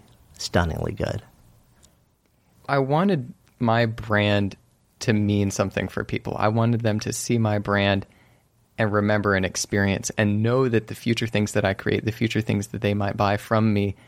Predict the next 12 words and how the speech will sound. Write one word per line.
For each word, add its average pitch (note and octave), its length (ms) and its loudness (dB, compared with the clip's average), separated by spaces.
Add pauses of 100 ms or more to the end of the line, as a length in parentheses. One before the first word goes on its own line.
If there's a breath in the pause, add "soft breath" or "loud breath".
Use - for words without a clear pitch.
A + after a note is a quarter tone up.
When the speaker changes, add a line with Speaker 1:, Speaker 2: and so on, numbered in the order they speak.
(280 soft breath)
Speaker 2:
are A2+ 80 2
going G#2 340 2
to G2+ 300 0 (200)
bring A2 260 2
about G2+ 300 0
that G2+ 240 0
experience G2+ 600 0 (120)
again G2+ 380 2
and F#2+ 100 -2
again F#2+ 460 0
for - 160 -4
them. G2 260 -4